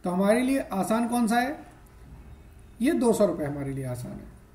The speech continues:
अगर हम इसके साथ इसमें ये भी लिख लें कि हमारे कितने दिन क्रैश कर सकते हैं, तो हमारा काम और आसान हो जाएगा।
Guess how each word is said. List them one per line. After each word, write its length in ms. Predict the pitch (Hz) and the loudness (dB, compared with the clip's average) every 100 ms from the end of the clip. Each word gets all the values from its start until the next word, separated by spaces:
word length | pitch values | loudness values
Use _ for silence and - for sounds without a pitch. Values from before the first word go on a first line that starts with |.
| - - - - - - - - - | -20 -20 -20 -20 -20 -20 -20 -20 -2
अगर 300 | 196 269 359 | 0 2 6
हम 160 | 311 294 | 6 6
इसके 360 | 233 208 - 262 | 4 -2 0 0
साथ 280 | - 247 254 | 0 -2 -2
इसमें 240 | 220 254 | -2 0
ये 200 | 226 196 | 2 2
भी 160 | 240 294 | 4 4
लिख 200 | 240 - | 4 0
लें 260 | 165 311 - - - - - | -2 -2 -6 -16 -20 -20 -8
कि 60 | 208 | 0
हमारे 340 | 202 226 240 240 - | 2 2 0 -2 -2
कितने 340 | 226 202 285 269 | -2 2 4 4
दिन 240 | 247 262 - - | 2 0 -2 0
क्रैश 280 | 214 226 | 2 2
कर 220 | - 202 170 | 0 -2 -2
सकते 320 | 170 - 175 | -6 -6 -4
हैं, 200 | 202 233 | -4 0
तो 100 | 226 | 0
हमारा 360 | 190 180 196 220 | 2 2 2 2
काम 260 | 196 196 | 2 0
और 300 | 226 208 190 | 0 2 2
आसान 280 | 156 135 139 | 2 -2 -4
हो 100 | 135 | -4
जाएगा। 320 | 131 123 - | -6 -8 -12